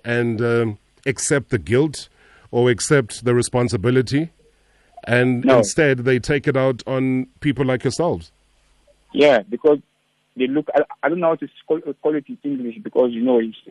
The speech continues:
Speaker 2: I'm trying, I, I, but they, they have to look for, for, for a way out. They have to look for, for, for,
Speaker 1: A
Speaker 2: for,
Speaker 1: scapegoat.
Speaker 2: for, so, uh, thank you, scapegoat. Thank you. But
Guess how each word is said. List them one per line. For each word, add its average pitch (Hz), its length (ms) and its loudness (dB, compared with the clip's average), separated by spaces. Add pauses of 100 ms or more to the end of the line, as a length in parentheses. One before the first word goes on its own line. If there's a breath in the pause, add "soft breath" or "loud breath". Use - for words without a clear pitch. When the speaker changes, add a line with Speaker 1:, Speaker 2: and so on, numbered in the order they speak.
Speaker 2:
I'm 113 160 -6
trying, 123 420 2
I, 117 180 -6
I, 123 160 2
but 127 200 2 (420)
they, 135 160 -4
they 135 140 4
have 160 100 2
to 160 100 2
look 156 240 2
for, 131 280 4 (400)
for, 127 320 0
for 131 100 2
a 131 80 4
way 156 180 0
out. 143 200 4 (280)
They 131 120 -2
have 165 80 -2
to 147 60 -10
look 151 200 -8
for, 127 340 -2
for, 127 220 -8
for, 127 200 -10
Speaker 1:
A 98 40 -18
Speaker 2:
for, 98 80 -8
Speaker 1:
scapegoat. 139 540 2
Speaker 2:
for, - 160 -8
so, - 120 2 (460)
uh, - 40 6 (260)
thank 156 240 2
you, 131 200 -4 (120)
scapegoat. 143 420 0
Thank 147 240 -4
you. 120 100 -10 (400)
But 120 200 -4